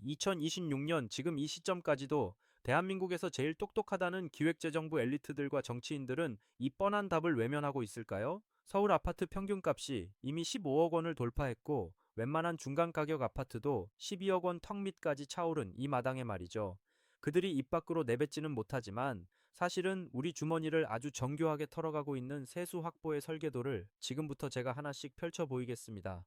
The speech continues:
여기서 여러분이 꼭 기억하셔야 할 무서운 용어가 하나 있습니다. 경제학에서는 이걸 피스컬 드래그, 우리말로는 조용한 증세 또는 인플레이션 증세라고 불러요. 이게 뭐냐면요.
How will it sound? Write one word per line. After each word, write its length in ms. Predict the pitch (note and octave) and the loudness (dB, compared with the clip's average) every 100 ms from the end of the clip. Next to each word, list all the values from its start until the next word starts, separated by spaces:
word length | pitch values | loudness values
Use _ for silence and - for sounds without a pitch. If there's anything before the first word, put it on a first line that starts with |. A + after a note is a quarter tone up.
| _ _ _ _ - | _ _ _ _ 4
여기서 340 | C#3 E3+ F#3 | 4 6 6
여러분이 400 | C3+ D#3 E3 F3 | 8 8 6 0
꼭 280 | - G#3 F#3+ | 2 2 2
기억하셔야 680 | - D3 - F3 E3 E3+ E3 | 4 4 4 0 2 4 4
할 220 | D3+ F3+ | 4 2
무서운 420 | C3+ B2+ E3+ E3+ | 0 2 2 4
용어가 360 | C#3+ B2 A#2+ A#2 | 2 4 4 2
하나 160 | C#3 C3 | 0 -2
있습니다. 580 | - G#2 F#2 A#2 F#2 - _ _ _ - | -4 -6 0 0 0 -4 _ _ _ 0
경제학에서는 840 | C#3 D#3+ F#3 E3+ D#3+ D#3+ E3+ F3 | 2 4 4 4 2 0 0 0
이걸 260 | B2 D3+ D#3 | 2 6 4
피스컬 460 | - G3 - G3 | 2 -6 0 2
드래그, 500 | E3+ C3+ B2+ C3+ F#2 G2+ _ _ | 4 2 4 4 2 -2 _ _
우리말로는 600 | B2 D3 E3+ D#3+ D#3+ E3+ | 0 2 4 4 4 0
조용한 420 | D#3 D#3+ D3 D#3+ D3+ | 2 4 6 4 0
증세 440 | A#2+ A#2 A#2+ F2+ - - | -2 0 0 -2 -6 -4
또는 320 | D3 D#3+ D#3+ | 0 0 0
인플레이션 600 | C#3 D3+ F#3 F3+ F3 D#3+ | 0 4 6 4 2 -2
증세라고 460 | A2+ B2 C#3+ C3 C3+ | -4 0 2 2 2
불러요. 460 | G#2 F#2+ A2 G#2+ - _ _ | 0 2 0 -2 -4 _ _
이게 180 | B2+ F3 | 0 4
뭐냐면요. 640 | C#3+ A#2 A#2+ G#2+ C3+ A#2 | 4 4 2 0 -2 -2